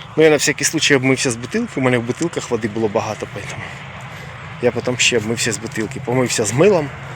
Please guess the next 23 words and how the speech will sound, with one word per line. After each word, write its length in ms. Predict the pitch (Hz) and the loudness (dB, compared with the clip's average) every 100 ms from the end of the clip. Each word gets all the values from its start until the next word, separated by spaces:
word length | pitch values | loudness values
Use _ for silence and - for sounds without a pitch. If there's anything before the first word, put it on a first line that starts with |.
| - - | -12 2
навіть 240 | 170 185 | 4 4
підстригся 500 | - 139 - - - | 2 0 0 0 -2
трохи. 340 | - 113 - - - 110 107 101 - - - - - - - - - - - - - - - - 110 | -2 -4 -4 -4 0 2 0 -4 -8 -10 -10 -10 -10 -10 -10 -10 -14 -12 -10 -8 -10 -10 -10 -8 -4
От. 160 | 110 104 - | -4 -4 0
Потім 220 | - - | 4 4
перед 280 | 165 160 147 | 6 6 6
дзеркалом 420 | 139 143 135 127 | 6 4 6 4
ще 160 | 120 135 | 2 -2
поправлю, 540 | 131 - 247 294 269 202 - - - | -2 0 0 2 -2 -4 -10 -12 -8
ну, 140 | 160 | -4
а 40 | 160 | 0
так 280 | 160 151 147 | 2 2 0
це 80 | |
саме 340 | 135 143 139 127 | -2 -2 -2 -4
обстриг, 500 | 113 - 135 127 - - 120 | -6 -6 -4 -4 -8 -10 -6
нормально. 380 | 113 110 101 110 - - | -6 -4 -6 -4 -2 0
<laughs> 1300 | 143 135 101 - - - - - - - - - 107 | 2 0 -4 -8 -6 -6 -8 -10 -10 -12 -14 -12 -8
Отак 180 | 110 104 | -6 -8
от. 80 | 101 - - | -10 -12 -12
Тепер 220 | 117 147 | -6 -4
будемо 220 | 135 127 120 | -2 -2 -2
вирулювати 460 | 117 135 120 104 101 - | -6 -6 -6 -8 -10 -12
сюди. 200 | 113 90 | -12 -10